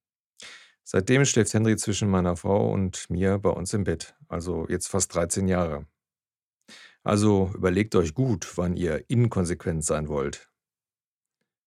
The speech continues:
Biene, unser zweiter Hund, schläft in einem Korb neben dem Bett, was auch irgendwie nie ein Thema gewesen ist. Was ich damit vermitteln möchte, konsequente Erziehung erfordert Geduld und Ausdauer. Und manchmal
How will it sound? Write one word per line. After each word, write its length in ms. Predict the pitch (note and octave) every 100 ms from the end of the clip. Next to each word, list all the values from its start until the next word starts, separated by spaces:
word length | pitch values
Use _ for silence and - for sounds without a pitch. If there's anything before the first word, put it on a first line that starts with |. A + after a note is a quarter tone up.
| -
Biene, 280 | - -
unser 360 | G2 F#2+ - -
zweiter 320 | - - -
Hund, 160 | G2+ F2+
schläft 300 | - E2+ -
in 80 | A2
einem 160 | C3+
Korb 300 | - F2+ - _
neben 180 | D2+ D#2+
dem 100 | A2+
Bett, 240 | G2+ E2+ - _ _
was 160 | - A#2+
auch 320 | B2 A2 - _ -
irgendwie 280 | F#2 F#2 F2+
nie 220 | D#2 E2+
ein 120 | G#2+
Thema 280 | - F2+ D2+
gewesen 400 | C#2+ D#2+ C#2 -
ist. 260 | - - - _ _ _ _ _ _ _ _ - - - _
Was 140 | D#3
ich 100 | D#3
damit 240 | B2 A2+ G#2
vermitteln 400 | A2 G#2 A#2+ G#2+
möchte, 440 | G#2 - G2 F2 - _ _ _ _ _
konsequente 760 | - F3 D3+ - G2 G#2+ A2+ A2
Erziehung 460 | D#2+ - A2 A2+ A#2+
erfordert 460 | G2 - E2+ D#2
Geduld 440 | - - A#2+ A2+ A2+
und 180 | G#2 -
Ausdauer. 600 | D#2 D#2 - B1+ A#1+ - _ _ _ _
Und 200 | G#2 E2+
manchmal 580 | G2 G#2+ G#2+ G2+ G2